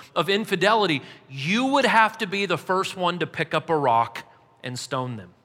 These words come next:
right? And I wouldn't wanna do that, even if I didn't like somebody.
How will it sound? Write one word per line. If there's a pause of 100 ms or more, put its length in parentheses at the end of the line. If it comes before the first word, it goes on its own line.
(120)
right? (260)
And
I
wouldn't
wanna
do
that,
even
if
I
didn't
like
somebody.